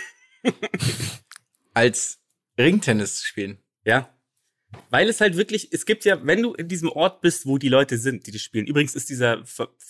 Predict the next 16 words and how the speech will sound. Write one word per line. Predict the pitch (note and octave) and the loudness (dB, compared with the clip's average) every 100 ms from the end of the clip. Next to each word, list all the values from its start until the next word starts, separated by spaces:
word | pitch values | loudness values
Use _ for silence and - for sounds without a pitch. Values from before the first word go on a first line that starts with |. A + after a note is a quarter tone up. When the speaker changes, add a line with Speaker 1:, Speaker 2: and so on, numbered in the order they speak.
| - - | -8 2
Speaker 1:
der | A#2+ | 4
Ringtennisverband, | C#3+ C#3+ B2+ B2+ A#2 A#2 - | 4 2 0 0 0 0 -2
ist, | - - - | -10 -12 -16
es | - | -4
gibt | C3+ - | -2 0
keinen | A#2+ | 0
Verband, | A#2 B2 | 0 0
es | - | -2
hängt | B2 A#2 | -6 -6
unter | A2 | -12
dem | G#2 | -12
Turnverband, | - C3 B2+ B2 A#2 | -10 -8 -8 -10 -12
klar. | A2 A#2 _ - - - _ _ - | -12 -12 _ -20 -20 -20 _ _ 2
Ähm, | C3+ C3 C3 C3 _ _ _ _ _ _ _ _ _ _ _ _ - | 4 4 2 -2 _ _ _ _ _ _ _ _ _ _ _ _ 2
ist | F3+ G#3 | 2 2
es, | F#3+ - | -4 -6